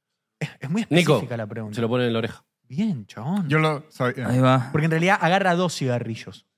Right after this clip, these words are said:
Speaker 1: Uno se lo pone en la oreja para después y el otro se lo pone en la boca y hace algo también con ese cigarrillo en la boca. ¿No se acuerdan?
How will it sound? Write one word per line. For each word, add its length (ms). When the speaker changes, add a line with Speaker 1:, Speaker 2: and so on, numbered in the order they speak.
Speaker 1:
Uno 220
se 140
lo 100
pone 160
en 60
la 40
oreja 300
para 140
después 440
y 60
el 60
otro 160
se 100
lo 80
pone 160
en 80
la 60
boca 240
y 80
hace 180
algo 240
también 260
con 120
ese 180
cigarrillo 420
en 100
la 80
boca. 300
¿No 80
se 80
acuerdan? 460